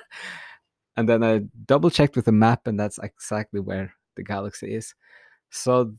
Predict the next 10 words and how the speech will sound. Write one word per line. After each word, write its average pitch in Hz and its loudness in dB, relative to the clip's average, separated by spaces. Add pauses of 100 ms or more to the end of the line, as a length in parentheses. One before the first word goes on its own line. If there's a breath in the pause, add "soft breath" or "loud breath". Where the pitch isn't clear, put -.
that 143 2
was 131 0
the 127 -4
biggest 120 0
moment 104 -2
last 98 -8
night, 95 -8
just - -12
looking 135 -4 (280)
out, 120 -4